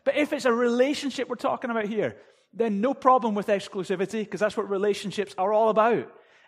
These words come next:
And no problem about high levels of commitment, especially 'cause we're talking about God. Yay, we can give him everything.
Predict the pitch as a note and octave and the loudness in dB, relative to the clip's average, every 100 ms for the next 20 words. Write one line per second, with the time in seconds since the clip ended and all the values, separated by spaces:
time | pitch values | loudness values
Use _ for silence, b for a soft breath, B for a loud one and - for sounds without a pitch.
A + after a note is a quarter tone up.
0 | - F3+ E3 - G#3 A#3+ A#3 C#4 B3+ G#3+ | -2 0 0 -2 2 2 4 2 2 2
1 | F#3 D#3+ G3+ C#4 C4 A#3+ A3+ A3 - F#3+ | 0 4 6 6 6 4 2 0 0 0
2 | F3+ B2+ - b b b - D#3+ - D#4 | -2 -8 -12 b b b -10 -8 -2 2
3 | C#4+ A3+ A#3 F#3+ C3 G#2+ _ _ _ _ | 2 2 -4 -4 -4 -8 _ _ _ _
4 | _ _ _ - C#3+ D3+ - D3 C#3+ D#3 | _ _ _ -14 -8 -6 -2 -2 -2 -8
5 | C#3 C3 C3+ - C#3+ D3 A#2+ - - _ | -6 -8 -8 -6 -4 -4 -8 -12 -14 _
6 | _ _ _ _ _ _ _ _ _ _ | _ _ _ _ _ _ _ _ _ _
7 | _ - B2 B2 A2 - _ - C3+ C#3 | _ -4 0 0 -2 -10 _ -14 -10 -2
8 | C#3 B2 B2+ D#3 E3 D3 | -2 2 0 0 -4 -10